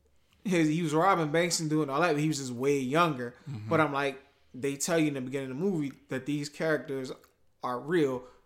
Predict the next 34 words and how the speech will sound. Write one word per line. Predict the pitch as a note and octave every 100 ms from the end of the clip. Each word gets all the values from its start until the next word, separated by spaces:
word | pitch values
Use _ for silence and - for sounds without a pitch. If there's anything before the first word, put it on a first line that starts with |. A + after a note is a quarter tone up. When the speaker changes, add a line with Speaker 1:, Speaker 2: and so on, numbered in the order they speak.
| _
Speaker 1:
but | D#3 F#3+ D3
the | D3+
story's | D3+ F3+ D3+ C3 -
fictional. | F#3 - C3+ B2+
So | - C3
Speaker 2:
Right. | A2+ G#2+
Speaker 1:
that's | D#3+ E3+ -
the | C#3+
twist | - G3 G3
that | C3+
they | B2+
put | B2 C#3
on | B2
the | A#2
story. | - C3 A#2+ - - _ -
And | C3
they |
did | D#3 C3+
an | A#2+ -
excellent | D3+ E3 D#3 C#3+ C3+ A#2+
job | B2 A#2 A2
with | A#2+
the |
storyline. | A#2 D#3 C#3+ A#2+ A2+ A2+ A#2 -
Speaker 2:
Yeah, | A#2 G#2+ G#2 -
loved | A#2 C3 A2
it. | A2 - - - _ _ _ _ _ - - - - - -
Speaker 1:
So | -
yeah, | C3 A2+ G2+ G2+ B1+ - D#3
that's | E3+ G3+
one | F#3
of | E3+
the |
movies | D#3+ D#3+ D#3 D#3